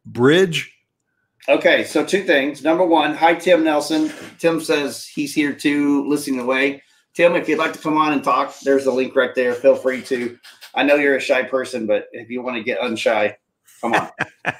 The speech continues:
Speaker 2: Uh, ma-, and so two things out of the, what you just said. It's Mackinac.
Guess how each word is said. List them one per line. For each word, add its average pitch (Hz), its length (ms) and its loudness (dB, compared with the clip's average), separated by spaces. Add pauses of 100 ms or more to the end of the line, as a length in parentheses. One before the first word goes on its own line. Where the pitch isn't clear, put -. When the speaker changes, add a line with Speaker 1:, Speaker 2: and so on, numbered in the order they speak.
(120)
Speaker 2:
Uh, 143 580 6
ma-, 151 180 -2
and 143 240 -4
so 160 320 0 (440)
two 220 160 -2
things 175 320 2
out 156 180 2
of 143 140 2
the, 131 40 -6
what 147 140 -2
you 143 100 -6
just 135 220 -4
said. 95 300 -2 (400)
It's - 320 -8
Mackinac. 123 1040 -2